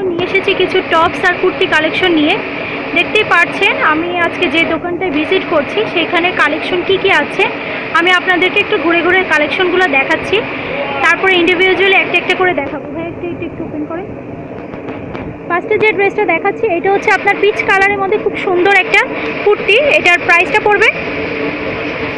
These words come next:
ছয়শো পঞ্চাশ টাকা। এটা প্রাইসটা পড়বে ছয়শো পঞ্চাশ টাকা। আমি একটু এটার কাজটা দেখানোর চেষ্টা করছি। দেখতেই পাচ্ছেন বুকের মধ্যে কিন্তু খুব সুন্দর একটা embroidery collection আছে, খুবই সুন্দর। আর এটা স্লিভটা একটু দেখেন ভালো করে,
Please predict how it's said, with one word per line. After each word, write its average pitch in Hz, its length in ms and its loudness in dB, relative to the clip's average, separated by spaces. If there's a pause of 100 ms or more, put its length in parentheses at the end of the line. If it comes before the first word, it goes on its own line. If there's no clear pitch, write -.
(100)
ছয়শো 392 380 4
পঞ্চাশ 381 380 4
টাকা। 269 140 2
এটা 311 200 2
প্রাইসটা 359 320 4
পড়বে 427 180 4 (100)
ছয়শো 370 340 2
পঞ্চাশ 381 320 2
টাকা। 392 220 2
আমি 330 160 2
একটু 370 180 -2
এটার 370 240 2
কাজটা 349 280 0 (100)
দেখানোর 370 280 2 (100)
চেষ্টা 381 280 0
করছি। - 220 -2 (720)
দেখতেই 359 340 0
পাচ্ছেন 427 380 -2
বুকের 370 300 -2
মধ্যে 392 280 0
কিন্তু 415 260 -2
খুব 415 100 -2 (100)
সুন্দর 359 260 0 (100)
একটা 392 140 -4 (100)
embroidery 349 400 -2
collection 311 420 -4
আছে, - 160 -10 (520)
খুবই 392 200 2 (100)
সুন্দর। 349 280 2 (360)
আর 311 140 4
এটা 381 120 2
স্লিভটা 403 380 2
একটু 415 160 2 (100)
দেখেন 285 280 0
ভালো 277 200 -2
করে, 262 140 -4